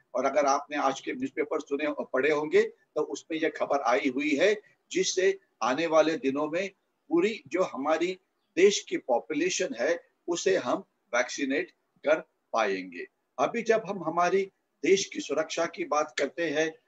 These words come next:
मैंने हमेशा बोला है कि चाइना और पाकिस्तान हमारे खिलाफ एक hybrid war लड़ रहा है, या तो वो कोरोना का है,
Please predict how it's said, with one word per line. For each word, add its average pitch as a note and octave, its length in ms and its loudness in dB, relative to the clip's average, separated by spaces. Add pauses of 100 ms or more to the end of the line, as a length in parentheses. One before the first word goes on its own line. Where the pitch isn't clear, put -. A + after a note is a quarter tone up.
(180)
मैंने D3+ 160 -2
हमेशा D3+ 420 -2
बोला C#3 340 2
है C#3 220 2 (340)
कि F3+ 100 -12
चाइना D3+ 500 0
और E3+ 260 0
पाकिस्तान C#3 840 -2
हमारे C#3+ 400 0
खिलाफ C#3 520 0 (380)
एक E3+ 160 0 (160)
hybrid C#3 460 2
war D3+ 240 2
लड़ A#2 200 0
रहा C#3 220 6
है, C3+ 240 2 (360)
या B2+ 140 2
तो D3 200 0
वो D3+ 140 0
कोरोना C3+ 440 0
का D3+ 200 6
है, C#3+ 340 2